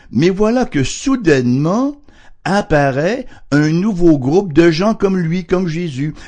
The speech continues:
Et eux non plus ne se revendiquaient pas, là, d'un grand diplôme qui n'en finit plus d'une école rabbinique.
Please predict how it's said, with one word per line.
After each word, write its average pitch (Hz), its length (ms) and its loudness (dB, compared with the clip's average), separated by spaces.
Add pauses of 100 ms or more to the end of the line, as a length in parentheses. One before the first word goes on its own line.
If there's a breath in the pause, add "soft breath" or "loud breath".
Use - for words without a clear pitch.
(120 loud breath)
Et 175 340 2
eux 247 400 0
non 185 260 -2
plus 202 440 0 (220 loud breath)
ne 139 200 2
se - 140 -2
revendiquaient 135 800 -2
pas, 143 300 -2
là, 135 280 -2 (220 loud breath)
d'un 131 240 0
grand 117 460 -4
diplôme 135 640 -2
qui 127 140 -4
n'en 123 160 0
finit 151 260 -4
plus 135 380 -2 (160 loud breath)
d'une 123 240 -2
école 120 320 -2
rabbinique. 98 680 -8